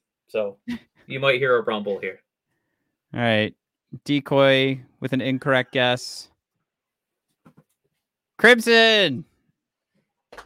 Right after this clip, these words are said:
Speaker 2: with a Henrik. It's, uh, Zetterberg.
Speaker 1: We couldn't get that.
Speaker 2: No. It's people, that, that's, you guys had to, I, I'm guessing there's some folks in here who are now guilty of not joining the Discord.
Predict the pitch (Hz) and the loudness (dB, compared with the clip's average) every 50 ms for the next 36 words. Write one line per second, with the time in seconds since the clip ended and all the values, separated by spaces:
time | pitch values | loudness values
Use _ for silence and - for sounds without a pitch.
0 | _ _ - 147 143 - 151 143 156 151 151 139 135 120 113 - - - _ _ | _ _ -12 -8 -4 -2 -2 0 0 0 2 2 0 0 0 -4 -10 -20 _ _
1 | _ _ _ _ _ _ _ - - - 135 123 120 117 113 110 107 120 117 113 | _ _ _ _ _ _ _ -18 -12 -8 -6 -4 -2 -2 -4 -4 -6 -6 -6 -6
2 | 110 113 110 104 104 104 - - _ _ _ _ _ _ _ _ _ _ _ _ | -6 -6 -6 -8 -8 -8 -12 -16 _ _ _ _ _ _ _ _ _ _ _ _
3 | _ _ _ _ _ _ _ _ _ _ _ _ _ _ _ _ _ _ - - | _ _ _ _ _ _ _ _ _ _ _ _ _ _ _ _ _ _ -10 -10
4 | 285 - - 330 311 277 247 277 - - 226 240 311 403 - - _ _ _ _ | -8 -4 -4 -4 -4 -4 -8 -8 -4 -2 -2 -2 -2 -4 -6 -10 _ _ _ _
5 | _ _ _ _ _ _ _ _ - _ - - 247 302 320 302 240 165 127 - | _ _ _ _ _ _ _ _ -20 _ 0 4 6 8 10 10 8 8 6 2
6 | - _ _ _ _ _ _ _ - - - - 269 269 - 233 196 - - 226 | -4 _ _ _ _ _ _ _ -16 -4 0 2 2 2 0 -2 -2 0 2 2
7 | 226 - - - 226 233 233 - - - - _ - 208 175 _ _ _ _ _ | 0 0 -2 -2 -2 -2 -2 -6 -14 -16 -16 _ -18 -18 -18 _ _ _ _ _
8 | _ _ _ _ _ _ _ _ _ _ - - 214 220 220 208 - 233 233 208 | _ _ _ _ _ _ _ _ _ _ -8 -2 2 2 2 2 2 0 2 2
9 | 226 226 226 226 220 202 175 190 202 180 190 196 196 240 247 247 - 269 240 220 | 4 4 6 6 6 4 4 4 2 2 0 2 4 4 4 4 2 -2 -4 -2
10 | 220 214 - - 233 202 - - 254 262 - - - 240 220 214 214 214 214 214 | -2 -2 -2 -2 -6 -2 4 4 4 4 4 0 -6 -4 -4 -2 0 0 2 2
11 | 214 208 202 208 214 208 202 190 151 165 175 180 185 180 185 185 208 214 208 202 | 2 0 -2 -2 -4 -4 -4 -2 -2 -4 -2 -2 -2 -2 -2 -2 -2 -2 -2 -2
12 | - 214 185 180 175 180 180 151 151 - 180 180 180 180 175 170 165 165 156 131 | -4 -6 -4 -2 0 0 0 -2 -2 -4 -4 -4 -4 -4 -6 -8 -8 -6 -6 -6
13 | - - - 123 113 110 107 107 104 110 117 | -8 -6 -6 -4 -4 -4 -4 -6 -8 -12 -14